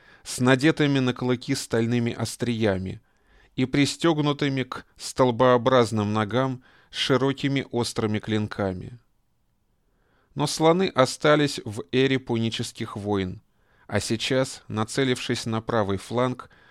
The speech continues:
войска Ибрагим-бея стремительно неслись двести разъяренных кентавров с копьями наперевес и опущенными до поры тускло-блестящими палашами.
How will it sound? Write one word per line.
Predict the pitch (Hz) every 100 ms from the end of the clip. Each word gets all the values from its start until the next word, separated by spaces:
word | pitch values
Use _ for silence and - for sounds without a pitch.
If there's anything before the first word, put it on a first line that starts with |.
| _ _ -
войска | 107 131 143 - 180
Ибрагим-бея | - 131 123 131 123 131 120 117 143 147 131 - _
стремительно | - - 131 139 160 - 147 135
неслись | 123 120 131 131 120
двести | 104 107 139 143 -
разъяренных | 151 131 120 123 127 123 123 -
кентавров | 131 127 - 127 107 95 95 -
с | -
копьями | 123 117 120 120
наперевес | 117 117 123 120 117 113 98 - _ _ - _ _
и | 127
опущенными | 127 127 156 160 - 143 131 123
до | 107 110
поры | - 117 113 139 - - _
тускло-блестящими | 160 165 - 160 139 135 - 127 120 - 110 117
палашами. | - 110 110 - 104 92 92 95